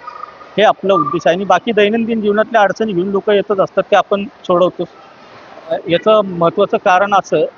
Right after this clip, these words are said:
आपण खेळ घेतला योगा, योगा, योगासन हे आपल्या पतंजली जे होते त्यांनी निर्माण केलेला भारतातला योगासन,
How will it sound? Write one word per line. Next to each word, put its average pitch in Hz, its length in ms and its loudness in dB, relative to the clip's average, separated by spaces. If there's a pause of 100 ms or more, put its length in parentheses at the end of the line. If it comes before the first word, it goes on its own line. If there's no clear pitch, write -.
(200)
आपण 196 260 0
खेळ 214 260 2
घेतला 190 300 0
योगा, 175 380 2 (1200)
योगा, 190 360 4 (340)
योगासन 190 560 0 (220)
हे - 240 -4
आपल्या 226 280 0
पतंजली 233 640 0
जे 226 160 2
होते 180 560 0 (800)
त्यांनी 247 260 4
निर्माण 240 360 2
केलेला 226 300 2
भारतातला 208 540 0
योगासन, 180 520 0